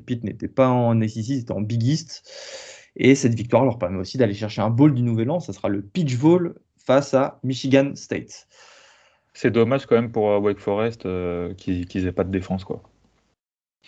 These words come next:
Speaker 1: Ouais, c'est, bah,
Speaker 2: Parce qu'ils ont
Speaker 1: c'est
Speaker 2: pris, ils ont pris de tarif toute l'année à cause de leur défense, alors qu'ils sont, bah, ils sortent quand même une bonne, une bonne saison.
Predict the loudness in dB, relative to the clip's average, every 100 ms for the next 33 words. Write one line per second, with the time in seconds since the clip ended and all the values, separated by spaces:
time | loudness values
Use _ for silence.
0 | -20 -20 -20 -20 -20 -20 -20 -20 _ -18
1 | -14 -14 -14 -2 2 4 2 2 4 4
2 | 4 0 0 0 0 -2 0 2 4 2
3 | 0 0 0 0 0 -2 -2 -4 -2 -2
4 | -4 -10 -10 -6 -4 -4 -4 -10 -10 -12
5 | -2 -2 0 -2 -2 -2 -4 -4 -2 -2
6 | -2 -2 -2 -4